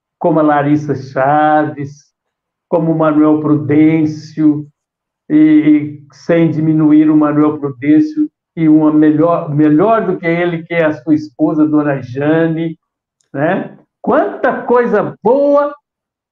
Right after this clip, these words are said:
que Deus me concedeu. Agora, a melhor coisa que Deus me concedeu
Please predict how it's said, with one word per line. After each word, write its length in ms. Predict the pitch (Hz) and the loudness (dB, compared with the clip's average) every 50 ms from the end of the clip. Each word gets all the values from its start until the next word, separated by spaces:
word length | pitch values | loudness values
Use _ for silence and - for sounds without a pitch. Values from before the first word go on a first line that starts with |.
| _ _ _ - | _ _ _ -6
que 60 | 208 | -6
Deus 440 | 160 - 170 180 175 175 170 - 160 | -4 -2 0 2 2 2 2 0 -4
me 160 | 170 160 - | -6 -8 -6
concedeu. 920 | - 175 165 151 - - 170 160 147 135 - 147 143 143 143 143 143 - _ _ _ _ _ _ _ _ _ _ - | -6 -6 -6 -6 -6 -4 -4 -4 -4 -4 -4 -2 -2 -2 -2 -4 -6 -10 _ _ _ _ _ _ _ _ _ _ -6
Agora, 300 | 147 147 175 180 185 185 | -2 0 0 0 2 0
a 20 | |
melhor 460 | 175 180 175 170 202 233 233 226 - | 0 0 2 2 2 2 0 -2 -2
coisa 300 | - 196 202 185 170 175 | -2 0 0 0 0 -2
que 100 | - 170 | -4 -8
Deus 280 | 156 - 156 156 151 151 | -6 -2 0 2 2 0
me 80 | 143 | 0
concedeu 720 | 147 - - 139 - - 139 127 120 120 147 170 180 180 | -6 -14 -18 -20 -14 -14 -14 -12 -8 -4 -4 -2 -4 -4